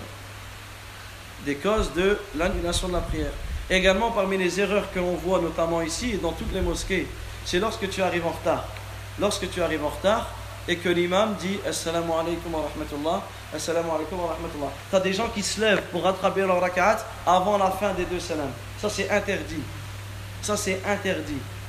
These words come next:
Tu dois attendre « Assalamu alaikum wa rahmatullah ». « Assalamu alaikum wa rahmatullah ». Et là, tu te lèves. Mais celui qui se lève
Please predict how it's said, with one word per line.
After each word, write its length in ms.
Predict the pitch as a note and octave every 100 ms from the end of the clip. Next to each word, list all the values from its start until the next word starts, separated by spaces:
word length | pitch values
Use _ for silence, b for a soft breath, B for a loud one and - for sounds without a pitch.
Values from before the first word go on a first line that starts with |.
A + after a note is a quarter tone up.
| - - -
Tu 100 | F3+
dois 260 | F#3 G#3
attendre « 300 | G#3 G#3 F#3 D#3+
Assalamu 380 | E3 G3 G3
alaikum 320 | G3 F#3 F#3+ F3
wa 80 |
rahmatullah ». « 500 | E3 E3+ D#3 D#3 C3 - - - -
Assalamu 540 | C#3+ - D#3 F3 G3 F#3+
alaikum 320 | F#3+ G3 F#3
wa 60 |
rahmatullah ». 600 | F3+ F#3 F#3 F3 F#3+ G#3 -
Et 100 | D3+ D3+
là, 160 | A#3+ A#3+
tu 80 | F#3+
te 100 | E3+
lèves. 220 | D#3+ B2+ - - - - - E3
Mais 120 | E3+
celui 420 | E3+ G#3+ A3+ A3+
qui 180 | - G#3
se 160 | -
lève 360 | G#3 G#3+ G3